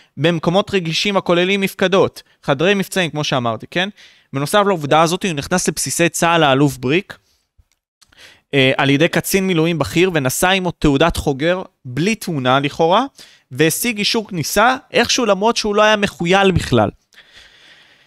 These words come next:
מה אתה חושב על הדבר הזה? כן, הבן אדם כבר מואשם בריגול חמור, בסדר? פחות מדברים על זה בתקשורת, אה, כחלק מהעניין הזה שיש, אה, צו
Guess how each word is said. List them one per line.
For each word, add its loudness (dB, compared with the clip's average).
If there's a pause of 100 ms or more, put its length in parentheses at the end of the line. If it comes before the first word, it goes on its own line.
(280)
מה 2
אתה 0
חושב 2
על 4
הדבר 4
הזה? 0
כן, 0
הבן 2
אדם 0
כבר 0
מואשם 0
בריגול 0
חמור, -2
בסדר? -2
פחות 0
מדברים 2
על 2
זה 0
בתקשורת, 0 (280)
אה, 0
כחלק 0
מהעניין 0
הזה -4
שיש, 0
אה, -2
צו 0